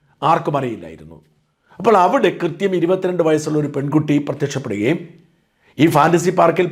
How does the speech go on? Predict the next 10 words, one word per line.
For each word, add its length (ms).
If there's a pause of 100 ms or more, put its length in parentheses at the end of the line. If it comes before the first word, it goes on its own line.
(120)
പല 300
റൈഡുകളുണ്ട്, 680 (540)
അതിൽ 140 (100)
കൃത്യമായി 540 (640)
ഈ 120 (260)
വേവ് 440
പൂളിൽ 380
തന്നെ 240
അവരെത്തുകയും 600 (720)
അങ്ങനെ 220